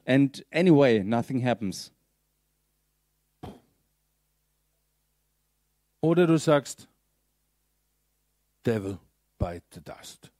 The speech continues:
Speaker 1: <laughs> Or you answer the devil and say,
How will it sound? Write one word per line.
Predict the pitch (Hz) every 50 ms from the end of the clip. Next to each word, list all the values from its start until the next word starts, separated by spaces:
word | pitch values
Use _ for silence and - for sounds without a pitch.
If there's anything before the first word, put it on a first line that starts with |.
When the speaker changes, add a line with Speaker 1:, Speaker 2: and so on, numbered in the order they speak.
| _
Speaker 1:
<laughs> | - 135 - - - 175 151 143 - - - 180 180 - 135 - - 180 180 170 - 190 190 165 - 180 180 175 156 165 170 - 180 156 - 190 214 240 - 381 - - - - 208 - - - - - - 233 226 - - - 151 139 - - 226 226 185 - - -
Or | 151 151 160
you | 156 151 170 175 180 185
answer | 165 139 143 147 156 143 - 170 147 143 139 139
the | 135 131 131
devil | 123 131 123 123 127 123 123 123
and | 113 113 110 -
say, | - - 120 110 110 110 107 101